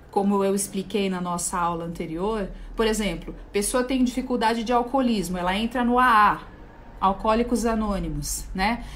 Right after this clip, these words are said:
Ali dentro tem várias pessoas que tiveram suas famílias destruídas, sua vida destruída pelo vício de bebidas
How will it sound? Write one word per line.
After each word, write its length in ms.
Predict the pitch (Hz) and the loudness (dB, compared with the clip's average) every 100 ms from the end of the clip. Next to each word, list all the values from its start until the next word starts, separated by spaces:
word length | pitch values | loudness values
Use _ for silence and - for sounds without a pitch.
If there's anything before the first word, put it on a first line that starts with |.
| - - - - | -14 -14 -10 -2
Ali 300 | 190 185 269 | 0 2 2
dentro 460 | 247 269 294 262 247 | 2 4 4 2 0
tem 180 | 220 | 0
várias 400 | 202 226 269 294 | 2 2 2 0
pessoas 480 | - 269 269 254 247 | -2 -2 0 2 2
que 100 | 240 | 0
tiveram 380 | - 190 196 196 | -4 -2 0 -2
suas 300 | 196 185 185 | -2 -6 -4
famílias 500 | 196 190 233 294 285 | -4 0 2 2 0
destruídas, 720 | 277 285 262 254 247 226 233 | 0 -2 0 2 4 2 0
sua 300 | - - 175 | -2 -4 -4
vida 300 | 175 262 302 | -2 0 0
destruída 600 | 269 285 254 233 214 196 | 0 -2 -2 0 0 -2
pelo 240 | 196 180 | -2 -4
vício 640 | 165 165 196 208 - 285 294 - - - - | -4 -2 0 0 -2 -4 -6 -18 -20 -20 -10
de 100 | 180 | -2
bebidas 720 | 208 175 190 208 285 - | 0 0 -2 0 0 -2